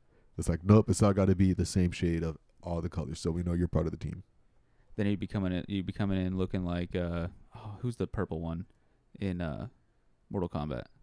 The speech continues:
Speaker 2: Like, the purple ninja guy.
Speaker 1: Uh, uh, I don't, I don't know. My Mortal Kombat knowledge is not that
Speaker 2: Damn.
Speaker 1: extensive.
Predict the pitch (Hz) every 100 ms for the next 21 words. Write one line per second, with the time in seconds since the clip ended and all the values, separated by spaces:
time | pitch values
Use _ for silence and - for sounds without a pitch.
0 | _ - _ - - - - 107 98 104
1 | - 90 85 - 87 80 104 - - -
2 | - 104 90 90 - 90 85 87 95 85
3 | 80 82 82 90 80 - 90 85 85 90
4 | - 92 87 87 - _ - - 80 82
5 | 90 87 87 76 - 123 113 69 92 -